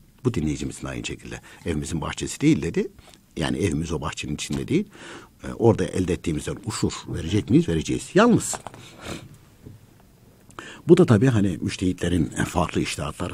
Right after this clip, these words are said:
rahmettir. Hanefi mezhebinde İmam-ı Azam Ebu Hanife Hazretleri'nin talebesi olan İmam Muhammed Şeybani Hazretleri mezhepte müştehittir.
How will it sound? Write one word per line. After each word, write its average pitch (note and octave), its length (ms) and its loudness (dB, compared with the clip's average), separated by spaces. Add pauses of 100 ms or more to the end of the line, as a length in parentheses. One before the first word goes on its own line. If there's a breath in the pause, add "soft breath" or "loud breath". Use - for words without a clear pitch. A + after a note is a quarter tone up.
(140)
rahmettir. G#2 600 -4 (560 loud breath)
Hanefi B2+ 340 2
mezhebinde E2+ 580 -2 (420)
İmam-ı A2 280 4
Azam D#2+ 200 -2
Ebu D#2+ 140 -6
Hanife D#2 200 -6
Hazretleri'nin C#2+ 400 -8
talebesi D2 400 -6
olan C#2 240 -6
İmam F2 260 -4
Muhammed D2 260 -6
Şeybani D2+ 420 -4
Hazretleri C#2 420 -4
mezhepte - 400 -6
müştehittir. - 540 -6